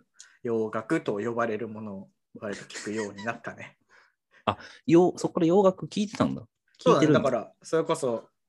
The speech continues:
Speaker 1: うん、TSUTAYAの十枚レンタルの中に洋楽も入れたりさ、してて。
Speaker 2: <laughs> へえ。
Speaker 1: まあまあ、有名と呼ばれるバンドをこう、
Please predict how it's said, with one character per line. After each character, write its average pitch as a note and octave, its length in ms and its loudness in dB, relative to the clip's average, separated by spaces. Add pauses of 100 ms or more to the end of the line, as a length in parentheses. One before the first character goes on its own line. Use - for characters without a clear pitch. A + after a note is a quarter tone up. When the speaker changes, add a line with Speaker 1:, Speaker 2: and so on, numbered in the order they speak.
(280)
Speaker 1:
う B2+ 100 -8
ん、 A#2 280 -6
TSUTAYA A2+ 380 -2
の G#2+ 140 -10 (540)
十 B2 220 -2
枚 A#2+ 220 -4
レ C3+ 140 0
ン B2+ 80 -8
タ A2+ 140 -4
ル A2+ 100 -8
の A#2+ 60 -12
中 D3 220 -4
に A2+ 120 -8
洋 A#2 200 -4
楽 A2+ 200 -10
も A2+ 120 -14
入 B2 100 -6
れ C3+ 80 -4
た C3+ 140 0
り G#2+ 120 -8
さ、 - 160 -20 (1120)
し A3 140 0
て A#2+ 120 -10
て。 - 320 -14 (140)
Speaker 2:
<laughs> - 1120 -10
へ E2 540 -8
え。 - 60 -16
Speaker 1:
ま C3+ 260 0
あ C3 40 -2
ま B2+ 140 -4
あ、 B2 40 -4
有 C#3+ 260 -2
名 D3+ 480 -2 (380)
と E3+ 140 0
呼 E3 140 0
ば F3+ 140 2
れ F3+ 100 -2
る F3+ 180 -2
バ E3+ 260 -2
ン F3+ 100 -12
ド F3+ 140 -4
を E3+ 40 -10
こ E3 360 -8
う、 - 40 -20